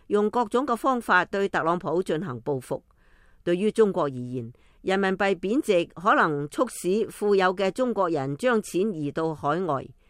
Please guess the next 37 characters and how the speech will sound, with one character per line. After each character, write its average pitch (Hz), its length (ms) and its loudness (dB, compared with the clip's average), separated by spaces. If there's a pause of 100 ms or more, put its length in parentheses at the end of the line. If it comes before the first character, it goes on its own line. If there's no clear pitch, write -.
(420)
因 196 200 2
此 175 280 2
會 165 180 0
影 170 180 0
響 175 220 0
中 202 180 2
國 180 160 2
消 220 180 -4
費 180 260 2
者 156 140 -2
嘅 160 340 0
消 - 160 0
費 160 240 0
力。 131 160 -6 (880)
而 165 100 2
家 247 140 2
北 269 180 2
京 247 240 2
需 233 260 0
要 190 140 4
中 247 220 0
國 190 160 2
消 254 160 -4
費 202 240 0
者 165 420 0
不 240 180 0
斷 156 180 0
購 156 200 -2
物， 147 180 -2 (440)
嚟 170 240 0
刺 214 240 -2
激 233 200 4
經 240 220 -2
濟 160 160 -2
嘅 147 100 -4
增 160 240 -4
長。 123 360 -10